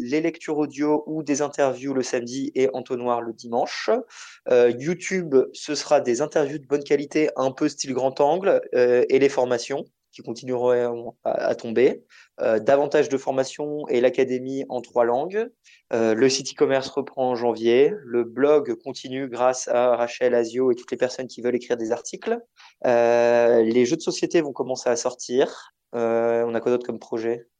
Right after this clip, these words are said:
Ah oui, on fait également donc des formations. Enfin, on est en train d'essayer de faire des formations où vous pourrez foutre la fausse argent de l'État des comptes formation chez nous. Donc, euh, comme ça, si vous en avez marre d'avoir trop d'argent sur votre compte formation, eh ben, vous me la donnez. Et, euh, moi, ça m'arrange.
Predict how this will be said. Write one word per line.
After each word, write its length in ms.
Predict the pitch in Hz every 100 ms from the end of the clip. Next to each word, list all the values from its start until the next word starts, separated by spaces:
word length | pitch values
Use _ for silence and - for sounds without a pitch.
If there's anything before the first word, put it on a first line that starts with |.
| _ -
Ah 80 | 135
oui, 220 | 151 131
on 140 | - 117
fait 200 | - 127
également 420 | 123 127 127 131
donc 220 | 113 120
des 120 | 113
formations. 500 | 120 143 139 135 - 120
Enfin, 140 | 117 117
on 60 |
est 40 | 127
en 80 |
train 140 | 127 135
d'essayer 260 | 127 -
de 60 | 120 _
faire 140 | 139 123
des 80 |
formations 760 | 117 127 123 123 - 139 131 117
où 120 | 120
vous 100 | 117
pourrez 240 | 117 131 123
foutre 240 | - 127
la 100 | 120
fausse 280 | - 135 - 123 - - -
argent 440 | 120 120 117 135
de 80 | 120
l'État 500 | 113 120 - 135 135 - _ _
des 120 | 117
comptes 240 | 113 135 127
formation 420 | 131 127 120 131
chez 180 | - 127
nous. 260 | 151 - _ _ _ -
Donc, 240 | 120 -
euh, 60 | 120
comme 160 | 117
ça, 180 | 117 143
si 160 | 135 120
vous 140 | 110
en 100 | 117
avez 260 | 117 113 117
marre 200 | 127 131
d'avoir 200 | 123 120
trop 140 | -
d'argent 240 | 135 127 139
sur 140 | 120
votre 160 | 117 -
compte 120 | 127
formation, 500 | - 120 120 143 165 _ _ _ -
eh 60 |
ben, 100 | 113
vous 100 | 113
me 60 | 131
la 80 | 131
donnez. 280 | 127 127 - _ _ -
Et, 260 | 117 117 120
euh, 140 | 120
moi, 160 | 113 131
ça 100 | 123
m'arrange. 400 | 120 120 151